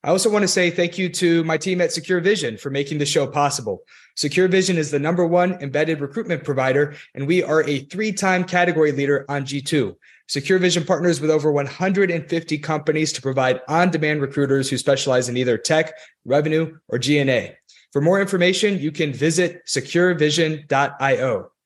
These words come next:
For more content, you can follow me on LinkedIn at James Mackey or on Twitter at James Mackey D M V. We've dropped links in the description. If you want to be on our show or have any topics you'd like for us to cover, reach out at breakthrough hiring dot I O.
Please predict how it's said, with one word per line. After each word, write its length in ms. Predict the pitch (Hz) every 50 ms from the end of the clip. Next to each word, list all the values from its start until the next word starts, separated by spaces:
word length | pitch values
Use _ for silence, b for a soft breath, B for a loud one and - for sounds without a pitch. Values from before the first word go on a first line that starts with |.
| _ _ _ _ _
For 80 | - 147
more 220 | 139 156 180 196
content, 520 | 190 - - 185 190 196 190 214 220 208 -
you 80 | 160
can 140 | 160 - 147
follow 380 | 131 - - 165 175 180 185 185
me 160 | 185 190 175
on 180 | - 147 135 131
LinkedIn 500 | 139 135 131 - 160 170 185 196 190 185
at 160 | 135 120 -
James 300 | - 147 143 139 131 -
Mackey 480 | 143 156 170 170 - 180 185 190 185 B B B B
or 140 | - 127 131
on 140 | 127 127 120
Twitter 440 | - - 190 190 196 196 190 - -
at 260 | - 131 127 127 135
James 400 | - 156 156 165 170 175 160 -
Mackey 540 | 139 151 156 151 151 - 165 170 165 143 - - - -
D 440 | - 160 165 175 185 185 185 - -
M 420 | - 151 156 160 160 151 143 151 -
V. 420 | 117 123 147 139 113 92 87 - _ _ _ _ _ _ -
We've 140 | 131 131 127
dropped 280 | 160 160 160 160 -
links 260 | 143 165 180 170 -
in 100 | 151 156
the 80 | 151 151
description. 580 | 135 143 - - 151 127 - - 104 92 90 _ _ _ _ _ _ _ _ -
If 140 | 139 139
you 80 | 170 147
want 280 | 131 143 175 214 240 240
to 60 | 226
be 160 | 185 185 175
on 120 | 160 143 143
our 80 | 135
show 420 | 135 - - 123 117 113 120 123 123 -
or 80 | 139 131
have 280 | 143 147 143 135 143 -
any 220 | - 190 208 208 196
topics 400 | 196 190 170 170 170 175 165 -
you'd 100 | 147 127
like 140 | 151 156 156
for 100 | - 160
us 100 | 165 160
to 80 | - 151
cover, 420 | - 131 117 101 117 135 - B B B B B _ _ -
reach 240 | 127 151 175 165 -
out 300 | 139 143 156 151 156 143
at 240 | 135 135 - -
breakthrough 920 | - 123 143 160 175 180 - - - _ _ - - 165 165 170 165 175 170 170
hiring 580 | - - 147 151 156 165 170 180 185 190 185 190
dot 260 | - 143 143 143 147 143
I 160 | 143 139 123
O. 240 | 117 110 95 -